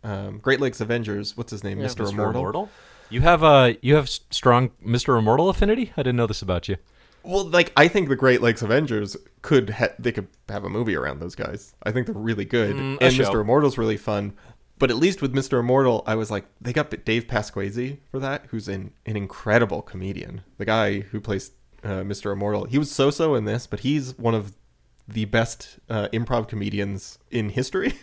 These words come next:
Speaker 1: <laughs> He's remarkable. Um, so, like, they could prop a movie around that guy.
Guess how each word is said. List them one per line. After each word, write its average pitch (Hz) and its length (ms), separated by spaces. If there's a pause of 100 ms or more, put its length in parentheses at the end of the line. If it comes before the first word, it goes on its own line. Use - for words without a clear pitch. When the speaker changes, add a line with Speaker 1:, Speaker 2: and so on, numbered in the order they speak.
(100)
Speaker 1:
<laughs> - 160
He's 120 420
remarkable. 120 720 (540)
Um, 98 460 (260)
so, 143 180
like, 113 300
they 123 160
could - 160
prop 101 220
a 98 40
movie 90 260
around 76 260
that 64 160
guy. 85 240